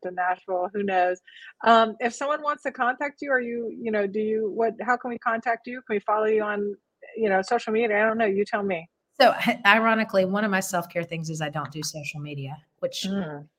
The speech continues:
Speaker 2: <laughs> I start, a, a long,
Speaker 1: It's a
Speaker 2: long
Speaker 1: good
Speaker 2: time
Speaker 1: one.
Speaker 2: ago, I realized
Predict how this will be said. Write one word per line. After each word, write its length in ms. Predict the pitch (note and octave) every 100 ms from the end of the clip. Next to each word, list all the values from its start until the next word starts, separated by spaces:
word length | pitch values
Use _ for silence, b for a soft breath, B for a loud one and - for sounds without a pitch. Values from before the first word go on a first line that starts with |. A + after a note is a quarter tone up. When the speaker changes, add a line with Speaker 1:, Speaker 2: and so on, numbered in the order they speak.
| _
Speaker 2:
<laughs> 1500 | - - - A4+ - - _ _ - - - - - _ -
I 80 | -
start, 400 | - - B3 - -
a, 100 | G3+
a 40 |
long, 0 |
Speaker 1:
It's 100 | G3
a 200 | A3+ A3
Speaker 2:
long 260 | A#3 D4 E4+
Speaker 1:
good 220 | D4 C#4+
Speaker 2:
time 60 | G3+
Speaker 1:
one. 80 | A3+
Speaker 2:
ago, 60 | E3+ _ - G#3+
I 20 |
realized 600 | G#3 G3+ G3 F#3 F#3 F3+